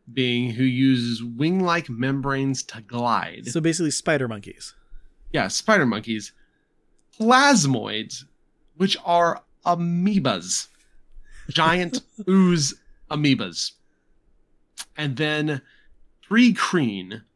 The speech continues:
Speaker 1: which are six-limbed telepathic insectoids.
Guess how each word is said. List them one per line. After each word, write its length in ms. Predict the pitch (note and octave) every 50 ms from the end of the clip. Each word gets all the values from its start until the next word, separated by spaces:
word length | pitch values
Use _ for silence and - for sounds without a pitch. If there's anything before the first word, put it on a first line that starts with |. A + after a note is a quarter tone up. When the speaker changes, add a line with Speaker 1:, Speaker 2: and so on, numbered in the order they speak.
| _ _ _ _ -
Speaker 1:
which 240 | C3+ D3+ C#3 -
are 460 | - - C3+ C3+ C3+ C3+ C3+ C3+ - _ -
six-limbed 1120 | - - - - - A3 A#3 A3+ - - - C3+ B2+ B2+ C#3 C3+ B2+ A#2+ A#2+ A#2+ A#2 - _ -
telepathic 920 | - - F3 F3+ F3+ E3 C#3+ - D3 C#3+ C#3+ C3+ - C#3 C3 - - - - - _ _ -
insectoids. 760 | C3 B2+ A#2 - A#2+ F#2+ - - - - G2+ G#2+ - -